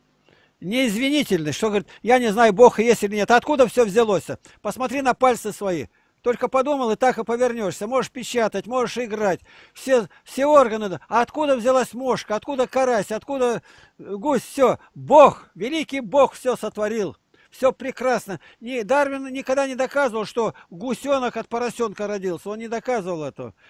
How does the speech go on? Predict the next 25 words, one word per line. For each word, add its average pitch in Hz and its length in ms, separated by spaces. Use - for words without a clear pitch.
И 190 60
от 208 160
обезьяны 254 500
человек 247 240
он 254 140
тоже 254 260
не 247 80
доказывал. 156 640
Он 294 180
говорил, 277 320
видоизменяемость, 262 1040
приспособление. 254 960
Бабочка 233 580
на 214 600
этом 214 300
Туманном 254 460
Альбионе, 240 500
она 226 160
серая 247 420
сделалась 208 420
из 180 120
белой. 165 420
Только 262 300
и 254 60
всего. 233 440